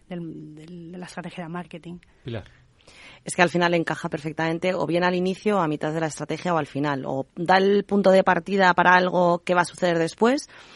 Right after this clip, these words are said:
Speaker 3: o a mitad de camino te sorprendo con algo, o pongo el
Speaker 1: El empujón
Speaker 3: lazo
Speaker 1: final, ¿no?
Speaker 3: al final.
Speaker 1: Mm.
Speaker 3: Sí, entonces, y sobre todo, a ver, es verdad que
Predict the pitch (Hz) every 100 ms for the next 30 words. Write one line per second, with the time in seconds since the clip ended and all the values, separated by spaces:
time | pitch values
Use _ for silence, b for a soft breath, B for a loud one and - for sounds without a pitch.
0 | B - 185 180 196 208 202 202 196 190
1 | - 175 190 196 190 185 190 220 247 -
2 | _ - 175 - _ _ - _ _ -
3 | 185 165 156 143 151 156 127 196 185 180
4 | 185 165 - 156 151 135 - 180 156 151
5 | 160 185 175 B B B B B 170 180
6 | 180 202 180 170 - b b b b -
7 | 190 196 202 214 202 190 160